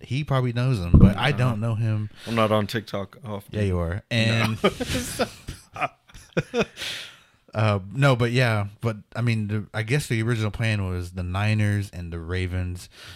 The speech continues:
Speaker 1: and it's because they looked at the color scheme of the
Speaker 2: Yep.
Speaker 1: Yeah,
Speaker 2: I saw
Speaker 1: because
Speaker 2: that.
Speaker 1: last year it was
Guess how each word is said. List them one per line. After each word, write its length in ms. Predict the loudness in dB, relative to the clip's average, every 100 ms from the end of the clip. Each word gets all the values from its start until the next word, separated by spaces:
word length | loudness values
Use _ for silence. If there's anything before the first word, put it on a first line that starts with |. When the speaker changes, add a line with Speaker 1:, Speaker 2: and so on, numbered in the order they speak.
| -20 _ _ -12
Speaker 1:
and 320 | -8 -6 -6
it's 140 | -8 -8
because 340 | -4 -2 -2
they 240 | -2 -4
looked 240 | -4 -6 -6
at 120 | -14
the 80 | -16
color 300 | -6 -2 -2
scheme 400 | -2 -2 -2 -2
of 180 | -4 -6
the 160 | -12 -4
Speaker 2:
Yep. 260 | 0 0 0 _ _
Speaker 1:
Yeah, 380 | -4 -2 -2 -4 -4
Speaker 2:
I 60 | -2
saw 20 |
Speaker 1:
because 260 | 2 2 4
Speaker 2:
that. 240 | 2 -2 -8 -6
Speaker 1:
last 360 | 0 2 2 0
year 220 | -2 -2
it 60 | -4
was 380 | -4 -6 -8